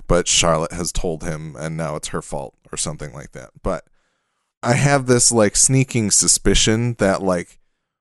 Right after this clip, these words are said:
the one in ten that the treatment worked for are the ones that they could reprogram without doing any heavy work. But what if the other nine in ten are people that need to be turned into hosts so that they can be reprogrammed?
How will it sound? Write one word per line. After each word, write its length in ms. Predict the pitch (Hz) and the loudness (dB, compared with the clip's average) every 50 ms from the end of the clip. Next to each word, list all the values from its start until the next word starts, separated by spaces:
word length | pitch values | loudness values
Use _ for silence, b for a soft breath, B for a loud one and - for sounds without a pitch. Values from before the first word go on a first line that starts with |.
| _ _ _ _ _ _ _ _ - | _ _ _ _ _ _ _ _ -2
the 140 | 117 120 120 | 2 2 2
one 300 | 117 123 127 131 131 131 | 4 4 4 4 4 4
in 140 | 127 117 | 2 2
ten 520 | 107 - - 123 110 110 110 113 120 120 113 | 4 4 4 4 4 2 2 2 0 0 2
that 180 | 113 107 101 - | 2 2 2 0
the 80 | 107 | -2
treatment 460 | 90 - - - 113 113 101 104 - - | -4 0 2 2 2 2 0 -4 -4 -2
worked 260 | 90 90 95 - - | -2 -2 -2 -2 -6
for 400 | - - 120 117 117 120 117 - | -6 -2 2 4 4 4 4 2
are 140 | 95 95 104 | 2 2 2
the 80 | 101 92 | 2 2
ones 340 | 90 92 92 92 101 - | 2 2 0 0 0 0
that 120 | - 90 - | -2 -2 -2
they 140 | 95 92 90 | -2 -4 -2
could 160 | - 107 87 | -2 -2 -2
reprogram 720 | 92 92 87 - - 92 85 85 85 92 90 92 95 95 92 | -2 -2 0 2 2 2 2 0 0 -2 -2 0 0 -2 -2
without 340 | 87 - 85 85 85 85 | -2 -2 -2 -4 -4 -4
doing 320 | 90 90 87 87 87 90 90 | -4 -2 -2 -2 -2 -2 -2
any 200 | 87 87 85 80 | -4 -4 -4 -4
heavy 340 | - - 90 80 - 92 101 | -4 -2 -2 -2 -2 -2 -2
work. 460 | 98 101 101 107 113 - - - - _ _ _ _ _ _ _ _ _ _ _ _ _ _ _ _ _ _ - | 0 0 -2 -2 -4 -6 -10 -20 -20 _ _ _ _ _ _ _ _ _ _ _ _ _ _ _ _ _ _ 0
But 120 | 107 95 101 | 2 2 4
what 180 | 107 107 107 | 4 4 4
if 140 | 113 110 - | 4 2 0
the 160 | - 113 104 101 | 2 2 4 4
other 200 | 101 104 110 101 | 4 4 2 2
nine 360 | 101 95 95 92 95 95 101 | 2 4 4 4 2 2 0
in 140 | 101 104 104 | 0 0 2
ten 300 | - - 110 107 110 110 110 | 2 4 4 4 2 2 2
are 100 | 95 87 | 0 2
people 340 | - 107 104 - - 104 87 | 2 2 0 0 0 0 0
that 160 | 92 78 - | 0 -2 -2
need 200 | 98 98 95 85 | -4 -8 -8 -8
to 80 | - - | -8 -8
be 160 | - 92 87 | -6 -6 -6
turned 400 | - - - 107 92 92 90 85 | -4 -2 -2 0 0 -2 -2 -2
into 320 | 90 87 85 82 - 87 80 | -4 -4 -4 -4 -4 -4 -2
hosts 360 | - 92 87 90 92 - - | 0 0 2 2 2 2 0
so 160 | - - 90 | 0 0 -2
that 180 | 82 90 80 - | -2 -4 -6 -6
they 100 | 85 82 | -6 -8
can 340 | - - - 87 85 92 107 | -6 -6 -6 -4 -4 -2 0
be 120 | 120 135 139 | 0 0 2
reprogrammed? 720 | 147 147 143 - 160 147 147 151 156 156 170 175 180 - | 2 0 0 2 2 2 2 2 2 2 0 0 -4 -8